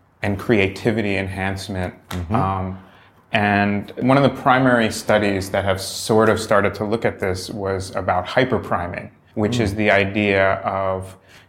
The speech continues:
Speaker 1: taking two seemingly unconnected thoughts in the mind and finding a way to connect them.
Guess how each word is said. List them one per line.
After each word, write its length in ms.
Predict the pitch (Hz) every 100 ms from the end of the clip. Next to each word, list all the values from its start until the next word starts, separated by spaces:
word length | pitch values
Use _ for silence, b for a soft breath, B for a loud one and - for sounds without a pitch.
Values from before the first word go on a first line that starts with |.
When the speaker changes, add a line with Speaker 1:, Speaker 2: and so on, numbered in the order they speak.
| -
Speaker 1:
taking 420 | 117 101 104 92
two 560 | - 170 170 170 165 156
seemingly 680 | - 156 156 151 147 135
unconnected 760 | 131 135 - 123 120 123 123 113
thoughts 600 | - 120 110 107 - -
in 120 | 107 104
the 60 |
mind 540 | 104 104 104 101 98 98
and 180 | 92
finding 360 | - 95 95 92
a 60 | 92
way 140 | 90
to 120 | 92
connect 480 | - 92 90 92 -
them. 280 | - -